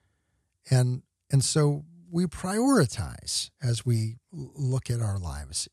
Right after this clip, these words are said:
in light of those gifts we've been given. Our reading from church history today comes from a letter from Saint Bernard of Clairvaux,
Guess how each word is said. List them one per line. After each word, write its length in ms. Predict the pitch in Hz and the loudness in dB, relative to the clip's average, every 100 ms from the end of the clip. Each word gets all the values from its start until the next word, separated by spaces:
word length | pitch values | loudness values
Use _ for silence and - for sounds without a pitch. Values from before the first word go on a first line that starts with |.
| - | -4
in 240 | 117 101 | -4 -2
light 240 | 104 120 - | -2 -2 -4
of 180 | 107 92 | -12 -8
those 220 | 85 90 | -8 -8
gifts 440 | - 67 - - - 92 | -8 -12 -10 -12 -12 -16
we've 160 | 85 | -14
been 140 | - 76 | -12 -12
given. 320 | 76 71 - _ _ _ _ _ _ _ _ _ _ _ _ _ _ _ _ - | -12 -14 -18 _ _ _ _ _ _ _ _ _ _ _ _ _ _ _ _ 2
Our 100 | 143 | 4
reading 300 | 190 190 165 | 4 2 0
from 420 | - 160 143 143 | 2 4 4 0
church 440 | - 156 143 - - | 0 0 0 -6 -4
history 400 | - 143 127 113 | 0 0 2 0
today 300 | 113 101 98 | 0 -2 -4
comes 240 | - 131 - | -2 -2 -2
from 180 | 123 | -4
a 60 | 110 | -2
letter 220 | 113 120 | 0 -2
from 180 | 117 110 | -4 -4
Saint 380 | 98 - 127 - | -2 0 0 0
Bernard 360 | 127 127 139 127 | 2 4 4 0
of 140 | - | -2
Clairvaux, 640 | - 104 90 98 64 58 | -2 -2 0 0 0 -4